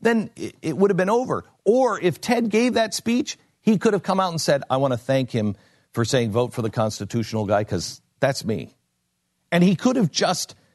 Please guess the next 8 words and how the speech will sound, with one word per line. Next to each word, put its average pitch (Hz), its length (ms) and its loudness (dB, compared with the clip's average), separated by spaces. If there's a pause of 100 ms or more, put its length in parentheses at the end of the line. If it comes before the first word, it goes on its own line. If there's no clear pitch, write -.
(220)
assumed 185 1040 2 (1300)
that 185 180 -2
that's 208 280 0
what 180 500 -2 (240)
Ted 175 240 0
Cruz 160 320 2
was 135 160 -2
saying, 139 380 0